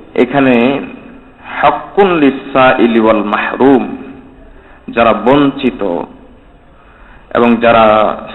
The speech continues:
সাইল, ভিক্ষুক, উপযুক্ত, দানের উপযুক্ত লোক, ব্যক্তি, ফকির, মিসকিন, তাদের অধিকার রয়েছে। আল্লাহ বলেন নাই যে এটা তাদের প্রতি দয়া,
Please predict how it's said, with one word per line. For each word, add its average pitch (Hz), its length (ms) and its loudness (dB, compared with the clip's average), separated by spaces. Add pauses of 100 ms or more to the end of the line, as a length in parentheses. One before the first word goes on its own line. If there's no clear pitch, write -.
(140)
সাইল, 123 400 2
ভিক্ষুক, 135 640 -6 (1500)
উপযুক্ত, 120 760 0 (1700)
দানের 131 400 4
উপযুক্ত 120 520 -2
লোক, 110 240 0 (320)
ব্যক্তি, 117 480 0
ফকির, 123 340 0
মিসকিন, 107 560 -8 (1120)
তাদের 113 340 2
অধিকার 127 520 2
রয়েছে। 92 460 -8 (1300)
আল্লাহ 135 340 4
বলেন 151 220 4
নাই 139 320 2
যে 131 180 2
এটা 123 160 2
তাদের 123 300 2 (100)
প্রতি 131 200 0
দয়া, 110 500 2